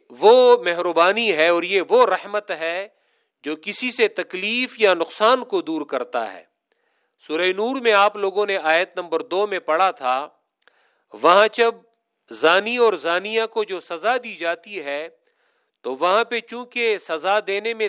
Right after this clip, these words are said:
تکلیف ہے، نقصان ہے، کسی کو اذیت پہنچانا ہے، تو وہاں پہ قرآن رأفت لفظ استعمال کرتا ہے۔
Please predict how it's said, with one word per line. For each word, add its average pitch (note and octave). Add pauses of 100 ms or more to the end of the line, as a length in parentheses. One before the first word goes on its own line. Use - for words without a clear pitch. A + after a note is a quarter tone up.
تکلیف A3+
ہے، C3+
نقصان G#3
ہے، A#2 (640)
کسی G#3+
کو G3+
اذیت A3+
پہنچانا D3+
ہے، G2+ (800)
تو B2+
وہاں F#3
پہ A#3+
قرآن F#3 (160)
رأفت A3
لفظ E3
استعمال C#3 (100)
کرتا A#2 (100)
ہے۔ F#2